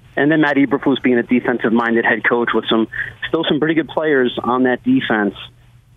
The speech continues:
Bears fans are optimistic, cautiously optimistic. I mean, it's not like Bears fans are thinking that,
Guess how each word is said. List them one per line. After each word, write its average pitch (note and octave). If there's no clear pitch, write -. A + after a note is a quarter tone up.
Bears G3
fans G3
are F#3+
optimistic, D#3+
cautiously F#3
optimistic. G2+
I A2
mean, A#2+
it's A#2+
not C#3+
like B2+
Bears C3
fans B2
are A#2
thinking A#2+
that, A#2